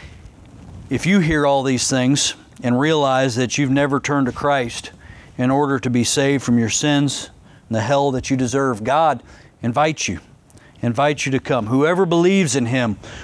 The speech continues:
will not be put to shame. Whoever calls on the name of the Lord will be saved. Confess Christ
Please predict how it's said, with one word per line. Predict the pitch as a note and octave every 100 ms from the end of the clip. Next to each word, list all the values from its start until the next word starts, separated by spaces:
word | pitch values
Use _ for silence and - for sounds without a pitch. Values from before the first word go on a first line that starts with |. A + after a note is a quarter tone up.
| -
will | C#3+ D#3
not | D#3+ F3+
be | E3
put | D3 D#3
to | B2+
shame. | B2 C#3 A#2+
Whoever | D3 D3+ D3+
calls | - E3+ F#3+ E3
on | D3+
the | C#3+
name | C3+ C3
of |
the | A#2+
Lord | B2 B2+ B2+ - - -
will | A#2 D3+ D#3 C#3+ C3 - - - - B2
be | A#2 A#2+
saved. | G#2 - D3+ B2+ F#2+ - - - - - - - - - _ - -
Confess | A2 - C#3+ A#2+ - - -
Christ | - C#3 B2 - -